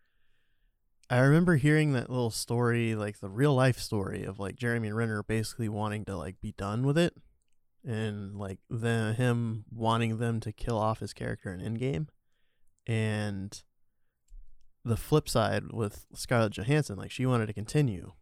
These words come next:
<laughs> And when they wrote Endgame, they killed off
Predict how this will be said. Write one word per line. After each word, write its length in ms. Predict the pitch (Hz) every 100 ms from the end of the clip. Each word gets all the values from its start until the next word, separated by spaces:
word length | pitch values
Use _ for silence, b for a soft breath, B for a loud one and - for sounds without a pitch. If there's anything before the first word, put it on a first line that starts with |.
| _ -
<laughs> 320 | - 143 -
And 260 | 175 123 - b b b b _
when 160 | 120 117
they 120 | 117
wrote 220 | 123 120
Endgame, 520 | 127 156 127 113 110
they 140 | 110 107
killed 260 | - 123
off 400 | 120 113 110 -